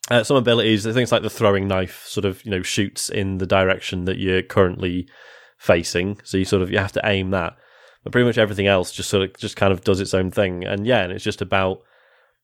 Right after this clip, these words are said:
maneuvering yourself around and strategically building up your abilities in a way that sort of, you know, hopefully they sort of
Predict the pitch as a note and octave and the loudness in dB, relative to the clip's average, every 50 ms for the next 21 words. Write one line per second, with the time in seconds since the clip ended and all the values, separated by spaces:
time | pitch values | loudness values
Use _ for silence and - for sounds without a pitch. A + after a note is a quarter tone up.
0 | _ _ - - G#2+ G#2+ A2+ A#2 A2 G2+ G#2+ G2+ G2+ F#2+ - G#2 F#2+ F#2 - G2+ | _ _ -8 -4 0 2 2 2 2 2 0 0 -2 2 2 2 2 2 2 2
1 | A2 G#2+ G#2+ G2+ F#2+ F#2+ F#2 - - - G2 - - A2 G#2 G2+ F#2 G#2 G2 - | 4 4 4 4 2 0 -4 -6 -8 -8 -8 -6 -4 -2 -2 -2 -2 -4 -6 -4
2 | - G2+ F#2+ E2+ A2+ G#2+ G2+ G2 F#2 G2 G2 G2 - A2 G2+ F#2+ G2 F2 G#2+ G#2 | -6 -6 -2 2 2 2 2 2 0 0 -2 -2 -2 0 0 0 2 4 4 4
3 | G#2 F#2+ F#2 F#2 F2 E2+ F2+ F#2+ F#2 F2+ F#2+ F#2 F#2 F2+ F#2 F2+ F2+ F#2+ - - | 4 4 0 -4 -6 -4 -4 -4 -2 0 2 2 2 2 0 -2 -4 -8 -4 -4
4 | G#2 F#2 F#2 E2+ - _ - - G2+ F#2 F#2 G2+ G2 F#2 - - F#2 F#2 F2+ F#2 | -2 -2 -2 -4 -8 _ -10 -6 -4 0 0 2 0 0 0 0 0 2 2 0
5 | F#2+ - G#2 F2+ F#2+ F2+ | 0 0 0 0 0 -2